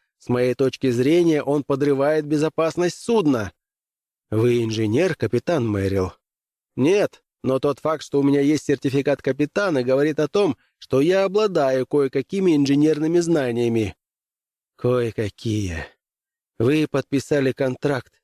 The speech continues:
Контракт обязывает вас перевести корабль из пункта А в пункт Б, согласно требованию владельца. Если вы отказываетесь выполнять мои инструкции,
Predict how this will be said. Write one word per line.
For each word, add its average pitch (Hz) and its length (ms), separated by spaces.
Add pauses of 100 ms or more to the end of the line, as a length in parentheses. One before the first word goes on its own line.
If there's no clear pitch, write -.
(180)
Контракт 127 680
обязывает 127 720
вас 131 240
перевести 127 500
корабль 131 580
из 127 140
пункта 135 500
А 147 220
в - 100
пункт 135 300
Б, 135 360 (260)
согласно 117 600
требованию 123 540
владельца. 131 720 (300)
Если 117 400
вы 113 160
отказываетесь 123 800
выполнять 127 580
мои 117 260
инструкции, 113 720